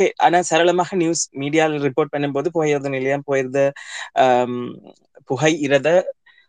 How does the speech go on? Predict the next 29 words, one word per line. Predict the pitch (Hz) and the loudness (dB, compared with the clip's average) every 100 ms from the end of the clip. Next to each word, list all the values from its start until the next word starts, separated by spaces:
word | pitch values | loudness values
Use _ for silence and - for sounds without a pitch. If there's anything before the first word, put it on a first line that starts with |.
| - | 0
ஆம், | 131 127 123 120 120 120 117 113 117 _ _ _ | 4 6 4 0 -4 -10 -10 -12 -16 _ _ _
பட்டிச்சீட்டு | - - 135 139 139 | -8 -4 -2 -2 -4
இந்த, | 147 143 | -2 -2
இதெல்லாம் | 135 143 151 143 | -2 0 2 0
வந்து | 139 180 208 - | -2 -2 -6 0
கொ-, | 160 90 107 - _ | 0 0 -6 -10 _
ப-, | - 139 - | 0 0 0
பழக்கத்துல | 139 147 147 165 143 143 | -2 0 -2 -2 -2 -4
இருக்குது. | 113 - - - - | -8 -12 -16 -20 -4
So | - | -2
தமிழ் | 170 120 135 180 | 2 0 0 2
படுத்துதல்ங்கிறது | 180 175 180 185 170 160 160 160 156 | 2 0 0 2 2 2 0 0 0
வந்து | 156 160 185 202 | -4 -2 0 4
அவ்வளவு | 123 139 147 160 165 160 156 - _ - - _ _ - - | 4 2 -2 0 0 0 -4 -12 _ -20 -20 _ _ -18 -12
எ-, | - - | -10 -8
எ-, | - - - - - - | -8 -10 -14 -12 -10 -6
எனக்கு | - 165 156 185 | 0 0 2 4
தெரியல. | 175 127 | 4 4
நான் | 135 135 135 | 0 -2 -2
அது, | 135 127 135 | -2 -2 0
அதுல | 127 135 | 0 -2
வந்து | 143 | -2
எனக்கு | 147 143 139 | -2 -4 -2
அவ்வளவு | 202 208 214 139 | 2 4 4 0
ஈடுபாடும் | 139 147 147 143 139 | 0 0 2 2 0
இல்ல, | 139 175 226 | -4 -2 0
அதே | 143 135 | 0 0
நேரம் | 139 143 | -4 -4
அவ்வளவு, | 135 131 135 135 175 151 | -4 0 0 2 2 2